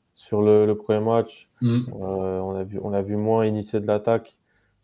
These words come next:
Speaker 1: alors que c'était ce qu'il faisait un peu au, au lycée.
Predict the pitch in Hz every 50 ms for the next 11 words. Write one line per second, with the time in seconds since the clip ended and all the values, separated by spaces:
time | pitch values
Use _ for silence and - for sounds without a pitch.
0 | _ - - 95 - _ 101 98 98 98 98 98 95 95 - - - 95 - _
1 | - 98 98 98 101 95 95 95 - 101 98 98 98 95 95 98 - 104 104 104
2 | 104 104 - - 123 131 127